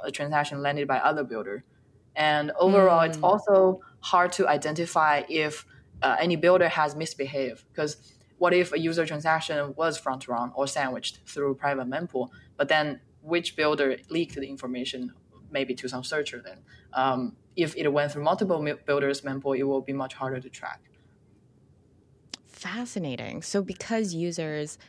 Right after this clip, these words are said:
Speaker 2: um, in order to get their transactions included in a block faster, if they send it to multiple builders, it becomes in-, definitely more difficult to track whether or not that transaction got even front run or sandwiched and by who. Um,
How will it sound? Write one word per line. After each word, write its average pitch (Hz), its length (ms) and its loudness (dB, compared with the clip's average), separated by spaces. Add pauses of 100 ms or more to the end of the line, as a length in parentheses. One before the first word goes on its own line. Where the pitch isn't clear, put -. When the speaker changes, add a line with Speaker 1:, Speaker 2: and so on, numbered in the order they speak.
(260)
Speaker 2:
um, 135 400 -4
in 165 260 -2
order 156 260 -4
to 160 120 -8
get 151 140 -6
their 143 100 -6
transactions 143 560 -6
included 139 400 -6
in 135 80 -6
a 127 60 -8
block 131 260 -6
faster, 143 460 -6
if 127 100 -10
they 135 100 -6
send 139 280 -8
it 135 80 -14
to 135 100 -10
multiple 127 380 -10
builders, 123 540 -8
it 135 160 -8
becomes 135 340 -6 (140)
in-, 165 200 -4 (720)
definitely 170 380 -2
more 143 180 -4
difficult 135 520 -6
to 143 100 -14
track 127 400 -6
whether 143 280 -4
or 135 60 -4
not 131 160 -6
that - 140 -8
transaction 131 540 -8
got 127 200 -8
even 131 220 -10
front - 240 -4
run 160 240 -4
or 147 80 -10
sandwiched 147 440 -6
and 139 180 -6
by 127 160 -8
who. 160 400 -4 (580)
Um, 139 560 -2